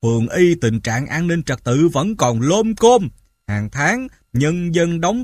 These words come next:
tiền dân phòng đầy đủ, thế mà hàng đêm vẫn còn tình trạng bắt cóc trộm chó xảy ra. Làm sao dân ngủ yên được hả?" "Còn phường X,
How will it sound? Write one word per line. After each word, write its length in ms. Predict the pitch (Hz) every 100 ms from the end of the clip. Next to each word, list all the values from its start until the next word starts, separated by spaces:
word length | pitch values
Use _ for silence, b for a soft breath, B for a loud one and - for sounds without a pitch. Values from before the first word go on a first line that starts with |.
| -
tiền 280 | 135 120 139
dân 220 | 190 202
phòng 280 | 135 120 120
đầy 280 | 120 139
đủ, 340 | 127 113 220 294 b b
thế 80 | 262
mà 120 | 247
hàng 240 | 139 135 147
đêm 220 | 196 196
vẫn 180 | 143 196
còn 200 | 156 143
tình 180 | 147 139
trạng 340 | 127 123 180 214
bắt 140 | 247
cóc 280 | - 269 -
trộm 280 | 123 113 139
chó 340 | - 165 220
xảy 280 | 254 - 160
ra. 340 | 190 190 160 107 b _
Làm 300 | 120 156 160
sao 300 | - 202 208
dân 260 | 190 202 180
ngủ 180 | 127
yên 180 | 185 240
được 240 | 123 147 -
hả?" 440 | 123 196 277 277 - _ _ _ _ _
"Còn 220 | 123 131
phường 240 | 139 151 147
X, 200 | 220